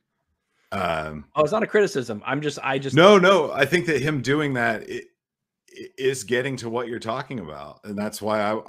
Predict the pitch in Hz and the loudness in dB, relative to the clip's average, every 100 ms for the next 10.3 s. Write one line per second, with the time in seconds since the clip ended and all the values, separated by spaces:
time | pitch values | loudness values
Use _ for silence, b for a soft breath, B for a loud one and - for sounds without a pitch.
0 | 107 104 107 135 104 85 87 - 104 113 | -6 -4 -6 -6 -8 -8 -8 -10 -8 -6
1 | 107 117 - - _ _ _ _ _ _ | -4 -6 -8 -16 _ _ _ _ _ _
2 | _ - 127 123 107 151 139 110 92 - | _ -8 -4 -2 0 2 2 0 -2 -6
3 | 117 117 143 156 110 98 98 90 - - | -8 -6 -4 -4 -4 -4 -4 -6 -8 -6
4 | 127 123 113 117 131 139 135 139 127 117 | -6 -6 -8 -6 -4 -4 -4 -2 -2 -2
5 | 117 123 98 80 82 85 92 _ _ _ | -4 -4 -6 -10 -14 -16 -18 _ _ _
6 | _ _ _ 113 - 131 127 113 110 104 | _ _ _ -12 -4 -2 0 -2 0 0
7 | 107 113 113 101 104 98 - 104 101 98 | 0 0 -2 -2 -4 -4 -8 -6 -6 -4
8 | 113 110 110 117 113 101 101 101 101 98 | -2 -4 -4 -6 -4 -4 -4 -2 -4 -6
9 | 95 107 98 98 98 95 90 104 101 90 | -10 -8 -6 -8 -8 -10 -8 -6 -6 -6
10 | 87 82 | -8 -10